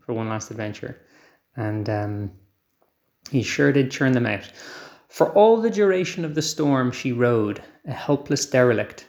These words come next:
upon those storm-tossed waves of wind.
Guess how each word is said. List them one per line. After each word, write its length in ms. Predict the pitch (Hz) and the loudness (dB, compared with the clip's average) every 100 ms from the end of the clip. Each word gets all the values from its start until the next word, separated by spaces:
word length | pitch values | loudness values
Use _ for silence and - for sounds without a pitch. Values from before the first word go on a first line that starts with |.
| _ _ | _ _
upon 320 | - 131 123 | -8 -4 0
those 280 | 117 117 - | 0 0 -2
storm-tossed 840 | - 131 131 131 127 131 131 - | 2 4 4 2 0 -2 -4 -4
waves 420 | 127 123 120 117 | 0 4 4 4
of 100 | 120 110 | 0 0
wind. 460 | 117 113 104 107 | -2 -2 -4 -8